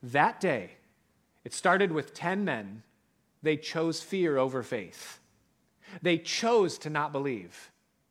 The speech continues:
And they influenced an entire nation to choose unbelief over faith. And that's what happened. And instead of moving into what they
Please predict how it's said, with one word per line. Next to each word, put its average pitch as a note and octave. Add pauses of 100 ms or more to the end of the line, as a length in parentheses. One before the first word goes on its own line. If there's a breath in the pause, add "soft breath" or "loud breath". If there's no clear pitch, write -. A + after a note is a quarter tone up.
(560 loud breath)
And E3+
they E3
influenced A3
an F#3
entire G#3
nation C3+ (480)
to D3
choose D3 (100)
unbelief C#3+ (720)
over A#2+
faith. - (800)
And A#2
that's D3
what A#2
happened. A#2+ (1500 loud breath)
And F#3
instead A3
of F3
moving C#4+
into A3
what A3+
they G#3+